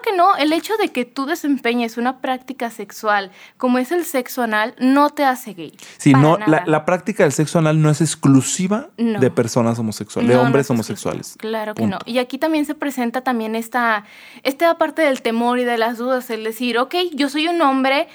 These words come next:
Speaker 1: heterosexual, me encantan las mujeres, pero quiero experimentar esta otra parte.
Speaker 2: Es que al final de
Speaker 1: Quiero
Speaker 2: cuentas,
Speaker 1: conocerla".
Speaker 2: fíjate que en el episodio uno de este podcast,
Speaker 1: Ajá.
Speaker 2: precisamente hablábamos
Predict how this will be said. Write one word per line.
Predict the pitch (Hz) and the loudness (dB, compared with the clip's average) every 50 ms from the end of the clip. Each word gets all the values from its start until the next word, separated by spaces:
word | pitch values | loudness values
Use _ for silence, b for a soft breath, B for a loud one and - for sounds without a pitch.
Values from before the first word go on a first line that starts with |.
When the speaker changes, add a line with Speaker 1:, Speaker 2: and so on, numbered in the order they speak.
| B B | B B
Speaker 1:
heterosexual, | - 262 - 247 226 226 226 226 220 - - 208 196 190 - - | -6 -4 -2 -2 -4 -2 -4 -8 -10 -6 -4 -2 -2 -2 -2 -4
me | 240 240 | -4 -4
encantan | 226 226 226 233 214 214 220 254 277 | -4 -6 -4 -4 -4 -4 -2 0 0
las | 311 320 320 | 2 2 2
mujeres, | 302 277 269 - 233 220 220 214 220 269 - _ b b b b b b b _ | 0 0 0 -2 -4 -2 -2 -4 -6 -8 -10 _ b b b b b b b _
pero | 349 349 339 | -2 -2 -2
quiero | 339 - 294 277 269 294 311 330 320 - - - | -2 -2 -2 0 2 2 2 2 0 -2 -6 -8
experimentar | 359 359 - - 359 311 269 240 233 240 233 220 | -8 -8 -6 -8 -4 -4 -2 -4 -2 -2 -2 -4
esta | 226 226 - 226 | -4 -6 -10 -14
otra | 214 - 233 | -12 -12 -8
parte. | 233 294 320 320 - 247 208 B B B B B | -6 -6 -6 -6 -8 -12 -12 B B B B B
Speaker 2:
Es | - 160 | 0 2
que | - | 4
al | 214 | 4
final | 190 202 190 | 4 4 4
de | 165 | 4
Speaker 1:
Quiero | |
Speaker 2:
cuentas, | 185 185 196 190 180 - | 2 2 2 0 0 0
Speaker 1:
conocerla". | 247 277 302 285 233 | -6 -8 -6 -4 2
Speaker 2:
fíjate | 160 175 180 196 202 | 4 6 6 6 4
que | 170 | 4
en | 170 151 | 4 4
el | 135 | 4
episodio | 135 - 135 - 165 156 170 170 | 4 2 2 4 4 6 6 6
uno | 160 160 160 156 | 6 6 4 4
de | 147 | 2
este | 147 - 170 | 2 0 -2
podcast, | 156 - 143 131 - - - 123 - 233 | 0 2 2 2 2 2 0 0 0 -2
Speaker 1:
Ajá. | - - | -6 -4
Speaker 2:
precisamente | - 127 131 127 156 147 147 147 160 | 0 0 2 2 2 0 2 0 0
hablábamos | 143 143 139 131 131 131 131 135 135 - | 2 4 2 2 2 2 -2 -4 -4 -8